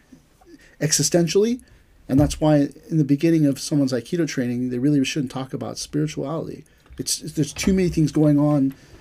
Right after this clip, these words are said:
t-, to even, to even think about that. So it's best they just not talk about it.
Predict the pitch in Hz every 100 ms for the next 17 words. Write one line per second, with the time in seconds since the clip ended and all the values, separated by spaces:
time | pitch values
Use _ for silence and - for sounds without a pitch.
0 | - - - - - _ - 170 151 151
1 | 147 131 120 139 - - - - - _
2 | _ - 165 139 - 202 135 107 92 98
3 | - 120 - 127 - 107 - - 87 -
4 | - _ _ -